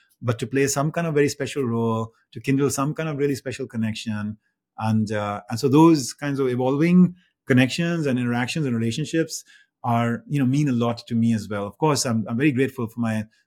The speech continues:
dear circle of friends and, um, and family, but, but those, uh, those broader relationships are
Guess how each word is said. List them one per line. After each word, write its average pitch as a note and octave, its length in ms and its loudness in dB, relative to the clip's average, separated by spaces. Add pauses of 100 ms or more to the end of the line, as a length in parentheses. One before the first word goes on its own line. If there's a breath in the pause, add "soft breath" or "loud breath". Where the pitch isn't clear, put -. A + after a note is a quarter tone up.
dear B2 180 -2
circle A#2+ 340 -4
of G#2+ 100 -6
friends B2 460 -2
and, G#2 220 -4 (420)
um, G2+ 420 -2
and G#2+ 160 -8
family, A#2+ 420 0
but, G#2 200 -6 (100)
but G#2+ 220 -10
those, A2+ 340 -4
uh, G#2 220 -6
those G#2 200 -10
broader A2 280 -6
relationships G#2 600 -10
are G2 280 -6